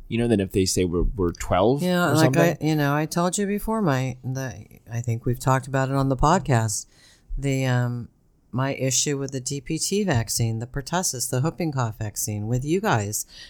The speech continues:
Speaker 2: And I had to make decisions about it. Again, you know, it comes to that, you know, I don't want, you know, if I look at the, you know, the last ten years in the L A County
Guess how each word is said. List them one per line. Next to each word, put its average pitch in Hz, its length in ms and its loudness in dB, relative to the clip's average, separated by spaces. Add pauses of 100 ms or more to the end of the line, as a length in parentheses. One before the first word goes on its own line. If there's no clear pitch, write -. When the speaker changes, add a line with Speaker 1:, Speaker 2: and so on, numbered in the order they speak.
Speaker 2:
And 135 140 2
I 143 120 4
had 165 260 4
to 147 80 2
make 131 200 2
decisions 190 560 0
about 107 320 -2
it. 101 180 -6 (400)
Again, 175 680 6
you 147 160 2
know, 139 260 2
it 143 140 -2
comes 175 360 0
to 175 140 4
that, 135 320 2 (500)
you 147 140 0
know, 123 400 2
I 170 160 6
don't 196 240 4
want, 143 340 2 (800)
you 165 100 0
know, 147 180 6
if 147 140 2
I 226 140 8
look 175 340 4
at 139 240 2
the, 127 360 2 (120)
you 135 140 -2
know, 127 120 2
the 127 120 0
last 139 320 2
ten 143 240 2
years 135 340 0
in 127 80 -4
the 127 140 -4
L 131 160 0
A 127 80 -2
County 131 600 0